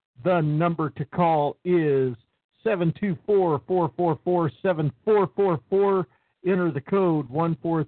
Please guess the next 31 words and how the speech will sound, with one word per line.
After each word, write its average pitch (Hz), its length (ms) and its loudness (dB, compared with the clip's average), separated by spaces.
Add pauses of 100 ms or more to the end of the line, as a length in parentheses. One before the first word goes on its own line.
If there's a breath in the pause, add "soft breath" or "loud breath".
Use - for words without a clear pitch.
(100)
three 185 360 -2 (560)
zero 170 400 2 (240)
three 143 540 -2 (260)
six. 131 320 -2 (800)
You 175 140 2
know, 240 160 4
Derek, 220 380 0
as 180 120 0
I 226 60 2
was 208 160 0
listening 202 480 0
to 190 60 0
that 185 240 0
song, 190 360 2
listening 180 440 0
to 151 100 0
how, 180 480 2
uh, 160 220 2
what 175 160 -2
they 170 100 -2
described 156 420 -2
this 160 200 -2
song 165 320 0 (220)
to 147 100 -4
be 151 260 0
about 151 320 0
to, 160 220 0 (280 loud breath)
I 180 120 2
could - 180 -2
think 196 180 0
of 156 120 -4